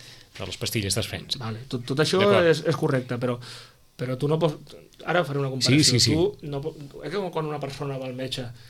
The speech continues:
Speaker 2: i li fa mal la
Speaker 1: Mhm.
Speaker 2: banda dreta, a, a, eh, que no l'operen de l'apendix ja directament? Suposo que li han de fer unes
Speaker 1: Mhm,
Speaker 2: proves,
Speaker 1: sí,
Speaker 2: ha de
Speaker 1: sí.
Speaker 2: passar tot. Pues és això, o sigui, s'ha de ser professional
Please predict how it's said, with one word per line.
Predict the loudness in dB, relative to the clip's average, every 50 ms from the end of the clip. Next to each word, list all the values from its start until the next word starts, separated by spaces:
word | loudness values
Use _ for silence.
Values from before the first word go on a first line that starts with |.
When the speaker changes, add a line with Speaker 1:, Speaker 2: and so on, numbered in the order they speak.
| -20 -20 -16
Speaker 2:
i | -12 -10
li | -8 -8 -10
fa | -10 -10 -12 -10 -10 -10
mal | -8 -8 -6 -6 -6 -6 -2 2
la | 2 4 4
Speaker 1:
Mhm. |
Speaker 2:
banda | 4 2 2 2 0 0
dreta, | 0 2 0 0 -2 -4 -6 -6 -8 -14 -18 -20 -20 -20 -20 -20 -20 -20 _ _ _ -20 _ _ -20 _ _ _ _ -16
a, | -16
a, | -16 -16 -16 -18 -20 -20 -20 -18 -18 -18 -18 -12
eh, | -10 -6 -4
que | -2 0
no | 2 2
l'operen | 2 2 2 0 0 0
de | -2
l'apendix | -2 0 0 0 0 0 0 0
ja | 0 0
directament? | -2 -2 -2 -4 -4 -4 -6 -4 -4 -6 -8 -10 -18 -20 -20 -20 _ -20 -20 -20 -16
Suposo | -14 -12 -10 -8 -6 -4
que | -2 -2
li | -2
han | -2
de | -2 -4
fer | -2 0
unes | 2 2 4
Speaker 1:
Mhm, | 6 6
Speaker 2:
proves, | 8 8 10 10 8 8 6 6 4 4 4
Speaker 1:
sí, | 2
Speaker 2:
ha | 2
de | 2
Speaker 1:
sí. | 2
Speaker 2:
passar | 0 -2 -4 -6
tot. | -8 -16 -18 -18 -20 -20 -20 -14
Pues | -12 -10 -10 -8 -6
és | -4 -2 -2
això, | -2 -2 -2 -2 -2 -2
o | -2
sigui, | -4 -4 -2 -2 -4 -4 -6 -16 -18 -18 -18 -10 -6
s'ha | 0 2 4
de | 4 4
ser | 4 2 2 0
professional | 0 -4 -6 -4 -4 -2 -2 0 0 0 -2